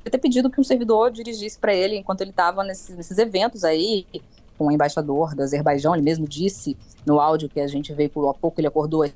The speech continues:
cinco da manhã e ficou até às duas e meia da manhã do outro dia trabalhando. Seria bom, então, que outra pessoa estivesse dirigindo, né? Parece uma, uma rotina exaustiva, pelo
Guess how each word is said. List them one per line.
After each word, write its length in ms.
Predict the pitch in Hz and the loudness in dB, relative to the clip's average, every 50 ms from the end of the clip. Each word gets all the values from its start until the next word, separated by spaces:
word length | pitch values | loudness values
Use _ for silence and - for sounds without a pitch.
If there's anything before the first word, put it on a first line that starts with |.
| - - | -12 -16
cinco 300 | - - - 190 190 196 | -12 -6 -6 -2 0 0
da 100 | 180 165 | 2 2
manhã 460 | 156 143 139 147 175 196 208 190 180 - - - - - | 2 0 2 2 2 2 0 0 -4 -6 -18 -20 -14 -14
e 60 | 151 | -12
ficou 240 | - 165 - 175 160 | -12 -6 0 0 0
até 200 | 151 - - 156 | 2 2 0 0
às 140 | 156 151 | 0 0
duas 200 | 147 156 160 156 | -2 -2 -2 -2
e 60 | 151 147 | -2 -2
meia 180 | 156 165 160 | 0 0 0
da 80 | 151 147 | 0 0
manhã 200 | 147 143 147 156 | 0 0 0 0
do 60 | 156 | -2
outro 160 | 147 - - | -4 -6 -8
dia 120 | 143 147 135 | -6 -6 -4
trabalhando. 580 | 151 147 156 170 170 170 190 233 233 214 180 - - - - - - - - | -2 0 2 2 2 4 4 4 2 0 -2 -8 -16 -20 -20 -20 -20 -20 -16
Seria 300 | - - 381 220 170 170 | -6 -4 -2 0 0 0
bom, 160 | 160 151 156 | 0 0 -2
então, 200 | 165 - 180 196 | 0 0 -2 -2
que 80 | - 233 | 0 0
outra 160 | 226 240 247 | 0 0 0
pessoa 220 | - 262 - 269 | -2 -2 0 0
estivesse 320 | 262 262 - 233 254 269 - | -2 0 0 -2 -2 -2 -2
dirigindo, 460 | 269 294 320 269 254 269 294 285 247 | -4 -4 -2 0 0 2 2 2 2
né? 160 | 226 247 - - - - - | 0 0 -2 -4 -10 -10 -6
Parece 260 | - 175 165 165 - 190 | -4 -4 -2 -4 -4 -6
uma, 240 | 190 190 196 - | -4 -4 -4 -4
uma 180 | 156 165 160 156 | -4 -4 -4 -2
rotina 880 | 156 165 170 - - - 165 165 175 196 202 180 165 151 139 131 127 123 - - | -2 -4 -4 -6 -6 -6 -4 -2 0 2 2 2 2 2 0 -2 -6 -10 -12 -8
exaustiva, 600 | - 156 151 170 - - - - 196 196 202 185 | -8 -2 0 0 0 0 -4 0 0 2 2 2
pelo 180 | 156 - 151 143 | 0 0 0 -2